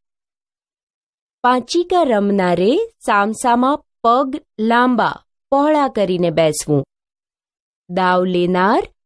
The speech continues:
એક જ હાથે પાંચિકા ઉછાળે અને એક જ હાથે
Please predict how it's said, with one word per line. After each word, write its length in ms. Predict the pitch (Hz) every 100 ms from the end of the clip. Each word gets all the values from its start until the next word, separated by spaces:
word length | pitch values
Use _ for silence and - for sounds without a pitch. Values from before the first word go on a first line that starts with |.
| _ _ -
એક 320 | 359 359 - 392
જ 80 |
હાથે 400 | 285 233 214 233
પાંચિકા 600 | 226 208 196 185 202 202
ઉછાળે 580 | 180 170 - 180 151 - _ _ _ _ _ -
અને 300 | 190 180 -
એક 440 | 208 226 _ - 381
જ 100 | 269
હાથે 640 | 208 180 180 220 330 427